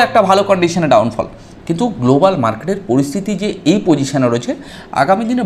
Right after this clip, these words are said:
ভালো পরিস্থিতি আসবে, তার জন্য মার্কেট সময় নেবে। আর আমি আপনাদের সব সময় একটা কথা বলি, মার্কেট থেকে দূরে সরে গেলে হবে না, মার্কেটে আমাদের প্রতি মুহূর্তে আপডেট রাখতে হবে স্মার্ট মানির উপরে। তো যাই হোক,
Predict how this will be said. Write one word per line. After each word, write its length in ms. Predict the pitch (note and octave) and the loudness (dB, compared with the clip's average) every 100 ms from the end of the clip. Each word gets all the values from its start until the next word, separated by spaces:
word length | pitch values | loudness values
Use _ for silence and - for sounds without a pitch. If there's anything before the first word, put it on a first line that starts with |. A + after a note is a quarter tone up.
| B2 | 0
ভালো 160 | C3+ F#3+ G3 | 0 2 2
পরিস্থিতি 380 | F#3+ F#3+ A3 - - | 0 0 -6 -2 0
আসবে, 240 | F3+ G#3 G3+ B2 | 0 -2 -4 0
তার 120 | C3+ C#3 | 0 0
জন্য 120 | G#3 B3+ E3 | 0 0 0
মার্কেট 260 | D3 C#4 C#4 - - - - | 0 -4 -4 -12 -18 -12 -4
সময় 340 | G#3+ B3+ A3+ C#3 | 2 4 4 2
নেবে। 160 | G2 F2 - - - | -2 -8 -16 -20 -6
আর 80 | C3+ D3+ | 2 2
আমি 100 | G3+ A3 | 2 -2
আপনাদের 240 | A3 G#3+ - | -2 -6 0
সব 140 | D#4 D#4 | 0 0
সময় 200 | - C#4 C4 | 0 0 0
একটা 120 | C4 A3+ | 0 0
কথা 120 | A3+ | 2
বলি, 120 | A#3 A#3+ F3+ | 0 2 0
মার্কেট 220 | F#3 F#3+ | 0 -4
থেকে 120 | A3 A3 D3+ | -4 -4 -2
দূরে 200 | F#3 C4 B3+ | 2 2 2
সরে 140 | A#3+ A3 | 2 4
গেলে 100 | A3+ | 4
হবে 100 | G#3+ A#3 | 4 4
না, 40 | F4+ - - - B2+ | 0 -2 -14 -8 0
মার্কেটে 300 | C3+ E3+ F3 F3 | 0 0 -2 0
আমাদের 200 | E3 E3 E3+ | 0 -2 0
প্রতি 180 | G3 B3 | 2 4
মুহূর্তে 220 | A#3 A3 G3+ | 2 2 2
আপডেট 220 | D#3+ E3 E3 | 2 0 0
রাখতে 140 | D#3 G3 | -2 0
হবে 120 | C#4 A#4 - - - - | 0 -2 -6 -18 -16 -12
স্মার্ট 400 | - C3+ C#3 F#3 - G#2+ | -4 0 2 0 -6 -6
মানির 240 | G2 G2 F#2 | -4 -4 -6
উপরে। 160 | F#2+ - - - - - - - - - - | -8 -10 -14 -20 -20 -20 -20 -20 -20 -8 -2
তো 40 | C#3 | 2
যাই 100 | E3 | 2
হোক, 80 | F#3 | 0